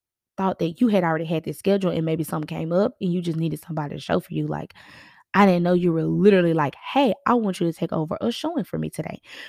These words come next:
Because the way it was presented was like, "Hey, sweetie, are you busy? Um,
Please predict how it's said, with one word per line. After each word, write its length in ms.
Because 280
the 120
way 200
it 100
was 140
presented 420
was 140
like, 120
"Hey, 200
sweetie, 220
are 40
you 160
busy? 580
Um, 560